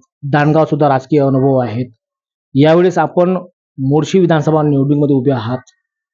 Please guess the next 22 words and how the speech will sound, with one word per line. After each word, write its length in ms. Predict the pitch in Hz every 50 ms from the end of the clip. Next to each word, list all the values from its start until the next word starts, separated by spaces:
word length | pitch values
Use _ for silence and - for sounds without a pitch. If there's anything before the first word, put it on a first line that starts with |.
| _ _ _ _ _ _
दुसरीकडे 420 | - 143 135 - 196 185 190 202 196
विद्यमान 480 | 180 156 147 143 170 170 175 175 180
आमदार 420 | 175 160 151 151 156 160 160 170 160
देवेंद्र 360 | 151 143 143 147 151 151 151
भुयार 340 | 127 110 123 135 147 156 151
रिंगणात 580 | 143 139 - _ - 131 143 151 156 156 135
उभे 180 | 147 131 139 143
आहात. 240 | 131 120 113 120 - - _ _ _ _ _ _ _ _ _ _ _ -
कशा 140 | 185 - 226
दृष्टीने 320 | 190 185 170 - 214 196
पाहता 300 | - 156 143 147 147 156
आपण? 260 | 139 131 - 139 131 120 - _ _ _
एकीकडे 300 | - 160 180 202 214 214
हर्षवर्धन 420 | 190 156 151 139 196 196 190 208 190
देशमुखांचा 460 | 180 175 180 190 202 190 185 196 196
त्यांच्यावर 360 | 196 175 160 156 180 180 170
सुद्धा 380 | 175 170 170 160 160 160 170 165 - _ _ _ _ _ _ -
एकीकडे 340 | 156 143 156 175 165 175
आशीर्वाद 320 | 180 156 135 - 185 170 151
होता, 300 | 147 143 147 135 127 123 - _ _ _
आता 260 | 127 135 131 - 175
त्यांनी 460 | 170 - - _ - 151 151 160 175